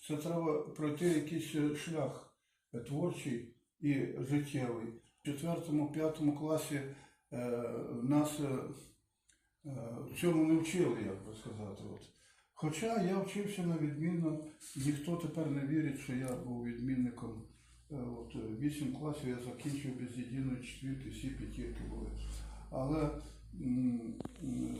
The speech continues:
з, з дому я втік фактично,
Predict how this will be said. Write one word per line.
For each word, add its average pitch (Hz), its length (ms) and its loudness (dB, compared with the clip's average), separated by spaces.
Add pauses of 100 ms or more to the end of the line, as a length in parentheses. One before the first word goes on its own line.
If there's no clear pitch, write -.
з, - 840 -8
з 120 40 -12
дому 190 340 4
я 170 100 8
втік 214 440 -2 (600)
фактично, 143 800 -2